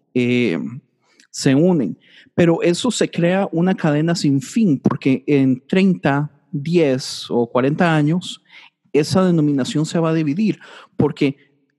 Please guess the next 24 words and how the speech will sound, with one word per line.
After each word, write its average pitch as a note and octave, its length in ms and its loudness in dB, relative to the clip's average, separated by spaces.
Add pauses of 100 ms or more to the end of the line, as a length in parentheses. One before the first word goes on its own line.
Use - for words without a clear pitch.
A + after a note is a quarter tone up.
(160)
en F3 200 2
este G#3 320 2
momento G#3+ 760 2
nosotros F3+ 840 0
concordamos D#3 680 -2
en C#3+ 100 0
estas C#3+ 320 -4
cosas, C3 320 -4
pero B2+ 160 -6
cuando C3 220 -2
empezamos D#3 360 -4
a G3 60 0
profundizar D3+ 680 -2
vamos E3 240 -2
a F#3 40 0
encontrar D3 320 -2
algo E3+ 260 0
en F#3 80 2
lo D#3 100 0
que - 120 -4
no C3+ 100 0
vamos F#3+ 220 0
a - 40 -2
concordar. G3 560 -2